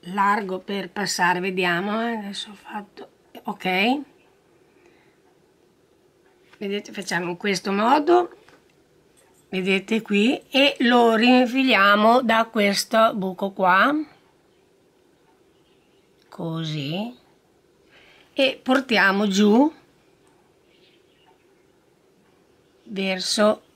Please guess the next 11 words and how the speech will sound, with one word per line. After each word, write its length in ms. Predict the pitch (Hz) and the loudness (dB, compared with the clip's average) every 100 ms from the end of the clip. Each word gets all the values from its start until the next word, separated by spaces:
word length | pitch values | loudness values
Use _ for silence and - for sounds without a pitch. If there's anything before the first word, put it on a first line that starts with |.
| _ _ _ _ _ | _ _ _ _ _
dove 220 | 214 214 | 0 2
abbiamo 380 | 240 208 190 226 | 4 2 2 0
fatto 340 | 180 185 - | 2 2 2
le 100 | 202 | 0
nostre 380 | 202 175 - 190 | 2 2 0 -4
catenelle. 800 | 185 180 180 165 160 170 180 175 - - - - | -6 -4 -2 0 0 0 -2 -4 -10 -18 -12 0
Ora 440 | 269 247 175 156 - _ - - | 4 4 4 0 -4 _ -16 2
<clears throat> 480 | 294 220 165 151 - | 4 6 4 -4 -2
andiamo 680 | 208 226 233 220 196 170 - | 2 4 4 4 4 2 0
a 140 | 269 | 0
stringere 1040 | 254 - 262 302 359 320 277 240 226 214 | -2 0 4 6 6 6 4 4 4 2